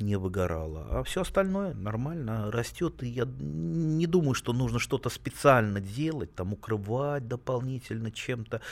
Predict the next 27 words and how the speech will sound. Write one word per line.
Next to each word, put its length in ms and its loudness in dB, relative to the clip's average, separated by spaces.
Э, 240 0
все, 1000 2
все 300 -2
хвойные, 680 0
растущие 640 -2
у 140 -2
нас, 340 -2
они 240 -2
прекрасно 600 -2
переносят 760 -4
нашу 280 -2
зиму. 340 -2
И 40 0
вот, 280 -6
э, 260 -2
э, 40 -4
у 380 -2
меня, 240 4
например, 340 2
не 140 6
было 200 -4
случаев, 460 0
чтобы 440 -2
что-то 480 6
из 240 0
хвойных 580 4
растений, 960 2